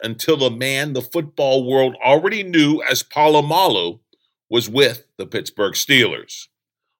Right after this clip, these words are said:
But the young man who asked his Uncle Salua for his last name was already changed. Troy wasn't just asking for a name,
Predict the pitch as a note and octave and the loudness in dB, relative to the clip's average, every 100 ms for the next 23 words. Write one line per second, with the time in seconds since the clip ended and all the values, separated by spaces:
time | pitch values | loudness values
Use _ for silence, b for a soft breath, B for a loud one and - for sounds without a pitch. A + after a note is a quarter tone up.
0 | _ F#2 - F2 D2+ F#2+ D3+ G2+ D#2 A1+ | _ -6 -6 -8 -6 -2 -2 -4 -10 -14
1 | A#1+ - F2 - F#2 G2+ - F#2+ - G2+ | -14 -14 -14 -8 -6 -6 -8 -10 -10 -12
2 | G#2 G2 F#2 G2+ G2 G2 G2+ - G2 F2 | -12 -12 -10 -8 -6 -4 -6 -6 -8 -8
3 | F2+ F#2 G2+ - G2 F#2 F#2+ G#2 _ _ | -6 -4 -4 -4 -10 -10 -12 -16 _ _
4 | _ G#2 G#2+ - B2+ B2+ B2+ B2+ C3 C3 | _ -8 -6 -6 -8 -8 -8 -6 -4 -4
5 | A#2+ - - C#3 A2+ D#2 A1 - - - | -4 -4 0 0 0 -4 -8 -14 -16 -16
6 | _ _ _ _ _ - C#3+ F#3+ E3+ D#3 | _ _ _ _ _ -8 -2 0 0 -2
7 | D3 C3+ C3 A#2 - - A#2+ - C3+ A2+ | -2 -4 -2 -4 -6 -2 0 0 -4 -6
8 | - G2+ E2 F#2+ D3 D3+ E2+ D#2+ | -4 -2 -4 -4 -2 -2 -6 -12